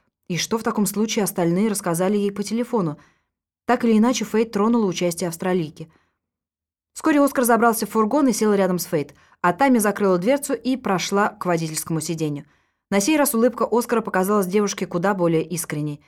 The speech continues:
Он немедленно обнял подругу за плечи и нежно к ней наклонился. «Ведь ты простишь меня за те слова, правда? Пожалуйста, скажи «да», иначе я просто умру. Я серьезно. Ты для меня целый мир, детка, честно.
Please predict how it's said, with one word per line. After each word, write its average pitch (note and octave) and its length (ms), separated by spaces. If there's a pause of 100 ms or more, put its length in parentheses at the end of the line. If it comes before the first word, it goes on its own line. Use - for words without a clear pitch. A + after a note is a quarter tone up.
(240)
Он A3+ 120
немедленно A3 560
обнял F3+ 280
подругу F3 400
за E3+ 140
плечи A3+ 360 (180)
и G3 80
нежно G3 300
к F3+ 80
ней E3+ 140
наклонился. E3 600 (680)
«Ведь E3+ 140
ты F#3 80
простишь F#3+ 420
меня D#3+ 160
за C#3+ 140
те D3+ 100
слова, D3+ 300
правда? E3+ 380 (680)
Пожалуйста, E3+ 460
скажи F#3 300
«да», D#3 200
иначе D#3 280
я D3 200
просто D3 340
умру. D#3+ 360 (380)
Я D#3 120
серьезно. D#3+ 560 (340)
Ты G3+ 100
для A3 120
меня A3+ 220
целый G#3+ 260
мир, G3+ 240
детка, E3+ 320
честно. D#3+ 440